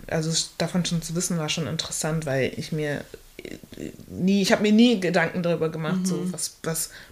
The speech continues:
Speaker 1: brauche ich in, irgendwie in einer
Speaker 2: Mhm.
Speaker 1: Beziehung und muss ich, und, und nee, nicht unbedingt, was ich brauche, aber dass ich, dass ich's kommunizieren muss
Speaker 2: Ja,
Speaker 1: vor allem.
Speaker 2: voll. Das kann
Speaker 1: Und
Speaker 2: nicht raten, die andere Person.
Speaker 1: ja, und ob das, was ich brauche, sich auch, ähm,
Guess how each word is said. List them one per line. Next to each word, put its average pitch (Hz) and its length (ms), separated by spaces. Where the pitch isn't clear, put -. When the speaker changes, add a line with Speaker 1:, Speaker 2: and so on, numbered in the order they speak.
Speaker 1:
brauche 170 320
ich 160 120
in, - 180
irgendwie 170 260
in 160 80
einer 165 80
Speaker 2:
Mhm. 175 60
Speaker 1:
Beziehung 170 420
und 151 300
muss 185 220
ich, 196 180
und, 175 200
und 196 180
nee, 220 240
nicht 240 160
unbedingt, 226 340
was 220 140
ich 180 100
brauche, 196 200
aber 185 100
dass 170 140
ich, 170 120
dass 175 140
ich's 160 120
kommunizieren 160 640
muss 160 140
Speaker 2:
Ja, 165 80
Speaker 1:
vor 165 80
allem. 151 340
Speaker 2:
voll. 143 80
Das 160 120
kann 170 80
Speaker 1:
Und 160 60
Speaker 2:
nicht 160 200
raten, 165 280
die 147 80
andere 147 200
Person. - 240
Speaker 1:
ja, 123 240
und 175 140
ob 170 100
das, 185 220
was 170 180
ich - 240
brauche, 170 340
sich 175 240
auch, 156 360
ähm, 151 600